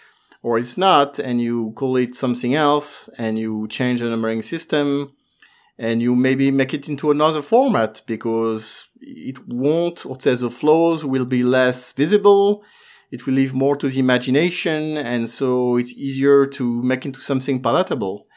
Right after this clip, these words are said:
But the problem is they took a big swing, and doesn't look like, uh, it's gonna hit.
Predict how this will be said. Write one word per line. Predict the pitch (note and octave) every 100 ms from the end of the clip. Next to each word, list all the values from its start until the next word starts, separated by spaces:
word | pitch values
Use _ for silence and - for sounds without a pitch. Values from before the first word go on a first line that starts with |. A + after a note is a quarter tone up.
| _ - _ _ -
But | A#2 A#2+ C3+
the |
problem | C#3 G#3+ G#3+
is | D#3+
they | D#3+
took | - D3
a |
big | C3 E3 F3
swing, | - E3 D#3+ E3
and | E3 - B2 A#2+ B2 B2 A#2+ C3+
doesn't | C#3 F3 G3+
look | F#3 F3+
like, | D#3 D3 C#3+ - -
uh, | B2+ A2+ A2+ A2+
it's | A#2
gonna | B2 B2
hit. | D3 F3 - -